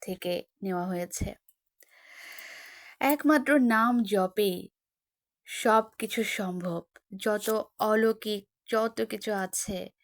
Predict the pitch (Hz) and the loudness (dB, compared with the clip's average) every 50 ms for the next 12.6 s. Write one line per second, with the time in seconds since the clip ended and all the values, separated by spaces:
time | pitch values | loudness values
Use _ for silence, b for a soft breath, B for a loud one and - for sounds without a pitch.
0 | B B B B B B B B B _ 233 233 226 226 233 226 220 190 202 196 | B B B B B B B B B _ 2 2 2 4 2 0 0 2 2 2
1 | 185 185 - - 214 214 202 190 202 220 - _ _ - - - - 226 208 202 | 2 2 0 0 0 2 2 0 -4 -6 -12 _ _ -14 -12 -6 -6 -4 -4 -4
2 | - - 220 208 208 - 196 185 190 - 208 208 196 190 - 190 196 - - 202 | -2 -2 -2 -4 -2 -4 -6 -8 -6 -4 -4 -2 -2 -4 -4 -8 -8 -6 -4 -4
3 | 202 196 190 196 196 196 196 208 202 202 - 202 208 202 _ _ - - - 277 | -2 -2 -2 -2 -4 -6 -6 -8 -8 -8 -8 -12 -12 -12 _ _ -16 -2 2 4
4 | 277 277 240 240 269 247 - _ _ - - - 302 294 262 277 262 - - 233 | 4 6 4 4 0 0 -2 _ _ -14 0 2 2 4 4 2 0 2 -2 -2
5 | 226 - 214 196 190 180 180 180 185 185 196 _ _ _ _ _ B B B B | -2 0 -2 -4 -4 -4 -6 -10 -10 -14 -18 _ _ _ _ _ B B B B
6 | B B B B B B B - 226 208 190 180 180 190 - - 226 226 240 - | B B B B B B B -2 0 0 0 0 -2 -4 -6 -6 -4 -4 -4 -6
7 | - 220 202 202 202 202 - - 220 214 - - 247 233 226 208 196 208 214 220 | -6 -8 -4 -4 -4 -4 -4 -6 -8 -6 -4 -4 -2 -2 -2 -2 -2 -2 -4 -2
8 | 220 233 220 - 226 220 - 240 226 220 - 220 226 233 247 - B B B B | -2 -2 -2 -2 -4 -4 0 -2 -2 -2 0 -2 -2 -2 -4 -6 B B B B
9 | B B B B B B - 262 262 269 254 277 277 247 269 254 254 262 226 214 | B B B B B B -2 0 2 4 4 4 4 4 2 0 0 -2 -2 -2
10 | 240 226 226 _ _ - - 254 262 254 247 240 240 - - 202 214 214 - - | -2 -4 -4 _ _ -8 0 2 4 4 4 2 -2 -2 -2 -2 -2 -2 -4 -12
11 | - - 240 240 233 214 - - _ _ - 196 - 214 208 220 233 226 247 233 | -2 0 2 2 2 0 -2 -6 _ _ -18 -6 -4 -2 0 0 -2 -2 -4 -6
12 | - 247 226 196 185 180 - - - 208 190 | -2 -2 0 0 -2 -4 0 0 0 0 0